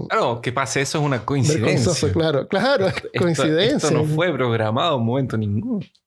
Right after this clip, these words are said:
Speaker 1: Oh, mira qué coincidencia.
Speaker 2: Vamos a buscar una imagen en peorcaso punto com para que vean el logotipo. Son como códigos de barra, pero se nota el tiro. Eh, rojo arriba
Speaker 1: <laughs>
Speaker 2: y negro abajo.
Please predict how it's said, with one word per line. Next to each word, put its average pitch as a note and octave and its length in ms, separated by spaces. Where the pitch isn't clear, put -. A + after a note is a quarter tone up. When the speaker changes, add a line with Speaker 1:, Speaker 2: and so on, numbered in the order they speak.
Speaker 1:
Oh, A3 160
mira G3 180
qué F3 120
coincidencia. E3+ 800
Speaker 2:
Vamos G3+ 100
a G3+ 40
buscar F#3+ 180
una F#3 100
imagen F#3 300
en E3 300
peorcaso E3 380
punto E3 280
com D#3 180
para E3 180
que - 80
vean F3+ 200
el D#3+ 160
logotipo. D#3 540
Son E3+ 180
como F#3 300
códigos F#3+ 340
de F#3 60
barra, F#3+ 220
pero F3+ 140
se F3+ 140
nota E3+ 240
el C#3 140
tiro. B2+ 440
Eh, C3+ 240
rojo E3 360
arriba E3+ 540
Speaker 1:
<laughs> E3+ 540
Speaker 2:
y D#3+ 100
negro D#3 380
abajo. D#3 240